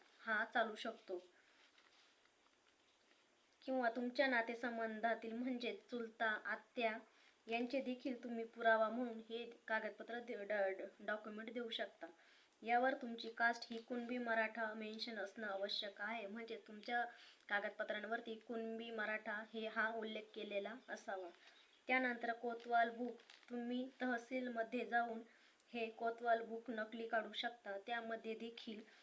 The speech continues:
तुमची कास्ट म्हणजे जात ही कुणबी लावलेली असेल तर. त्यानंतर कुळातील जुन्या महसुली कागदपत्रांपैकी वारसाची नोंद म्हणजेच तुमच्या कुळातील जुन्या नोंदी, ज्यात जमीन वाटप नोंदी,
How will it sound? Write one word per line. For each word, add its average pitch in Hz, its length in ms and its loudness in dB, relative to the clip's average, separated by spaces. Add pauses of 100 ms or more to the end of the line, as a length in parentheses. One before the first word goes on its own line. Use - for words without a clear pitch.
(200)
तुमची 226 280 -6
कास्ट 226 400 2
म्हणजे 226 460 -6
जात 220 220 4
ही 220 320 -8
कुणबी 240 340 -6
लावलेली 208 440 -2
असेल 214 380 -2 (520)
तर. 226 220 6 (200)
त्यानंतर 226 500 0
कुळातील 226 640 4 (320)
जुन्या 240 280 0
महसुली 226 460 -4
कागदपत्रांपैकी 214 1000 0
वारसाची 220 500 2
नोंद 214 300 -4
म्हणजेच 220 500 -4 (580)
तुमच्या 233 280 4
कुळातील 226 500 4
जुन्या 226 300 0
नोंदी, 214 520 -4
ज्यात 208 180 4 (180)
जमीन 226 420 0
वाटप 208 380 2
नोंदी, 202 480 -6